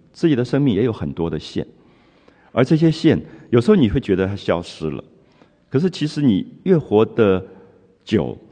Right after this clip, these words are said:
你可能到了中年以后，发现很多的线，以前三十年前开过头的，二十年前开过头的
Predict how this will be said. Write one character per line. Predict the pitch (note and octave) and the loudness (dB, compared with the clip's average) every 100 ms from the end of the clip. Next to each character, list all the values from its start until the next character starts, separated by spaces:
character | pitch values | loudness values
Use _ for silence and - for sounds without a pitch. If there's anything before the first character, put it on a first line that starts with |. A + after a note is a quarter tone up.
| _ _ - | _ _ -10
你 | G#2 | -4
可 | C#3 | 0
能 | C3 | 2
到 | D3+ D#3+ | 2 0
了 | A#2+ | 2
中 | C#3+ C#3+ | 2 2
年 | A2 | 2
以 | G#2+ | 0
后， | F2+ | 0
发 | F2+ - A2+ | -4 -4 -4
现 | B2 | -4
很 | G2+ F2 | -4 -4
多 | E2+ B2 | -2 -2
的 | |
线， | B2 - C3 D2+ - - _ _ _ _ _ - | -2 -2 -2 -2 -6 -20 _ _ _ _ _ -8
以 | A2 | -6
前 | - A2+ B2+ | 0 0 0
三 | - F3 | 0 -2
十 | D#3 | 0
年 | A2+ G2 | 0 0
前 | G#2 G#2 | 0 -4
开 | F#2+ - G#2+ | -4 -6 -4
过 | G#2+ | -2
头 | F2+ - B1+ D2+ | -4 -4 -8 -8
的， | |
二 | - | -6
十 | A#2+ F#2+ | -6 -2
年 | F2+ | -2
前 | F2 F2 | -2 -6
开 | E2 G2+ | -6 -6
过 | F#2 F2 | -4 -4
头 | - B1 C#2 | -4 -10 -8
的 | C#2+ | -10